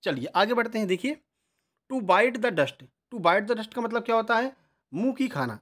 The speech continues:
अब देखिए आपने तो सुना भी होगा कई बार, "भाई मैंने उसको ऐसा पीटा, ऐसा पीटा कि धूल चटा दी।"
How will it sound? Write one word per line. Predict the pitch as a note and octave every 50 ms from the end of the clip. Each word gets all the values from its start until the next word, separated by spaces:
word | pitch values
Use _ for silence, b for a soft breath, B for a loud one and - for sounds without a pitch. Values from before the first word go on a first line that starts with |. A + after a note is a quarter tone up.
| _
अब | - E3+
देखिए | E3+ F3 D#3+ B2+ C3+ A#2+ - -
आपने | F3 G3 A#3 B3
तो | A#3+ C4
सुना | - - G#3+ G3+ F#3+
भी | D#3+ D3+
होगा | D3 D#3 D#3
कई | D#3+ D3 D3
बार, | C#3+ C#3+ C3+ b b b b _ -
"भाई | - G#3+ A3
मैंने | D#3+ D#3 F3 G3+ A#3
उसको | G#3 - - A#3 G3+
ऐसा | D#3+ E3 D#3 D#3 - -
पीटा, | - - F#3 E3 G3 F3+
ऐसा | E3 D#3+ G3 G3
पीटा | - E3 D3+ G3+
कि | G3 D#3+
धूल | B2+ A#2 B2 E3+
चटा | G3 - - C#3 B2 A#2
दी।" | A2+ A#2 A#2